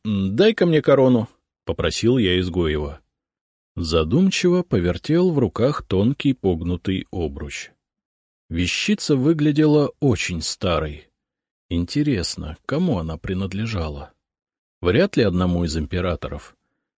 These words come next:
Скорее уж, какой-нибудь влиятельный князь прежних времен заказал себе золотую корону, чтобы потешить свое тщеславие. Но как она оказалась в парке магической академии? Я припомнил,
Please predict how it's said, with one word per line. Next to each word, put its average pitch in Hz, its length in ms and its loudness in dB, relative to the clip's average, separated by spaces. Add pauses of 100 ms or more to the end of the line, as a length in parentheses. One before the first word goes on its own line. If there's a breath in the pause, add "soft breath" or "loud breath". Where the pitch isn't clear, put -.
(200)
Скорее 101 480 2
уж, 196 240 0
какой-нибудь 170 720 2
влиятельный 160 640 2
князь 160 460 0
прежних 98 500 0
времен 95 400 2
заказал 87 460 -2
себе 87 260 -2
золотую 90 560 0
корону, 170 440 0
чтобы 139 360 2
потешить 104 560 -2
свое 90 380 2
тщеславие. 76 880 -4 (1000)
Но 80 340 -2
как 131 260 0
она 131 220 2
оказалась 113 580 -2
в - 120 -12
парке 110 360 -2
магической 104 680 -2
академии? 92 640 -2 (580)
Я 90 260 2
припомнил, 98 840 0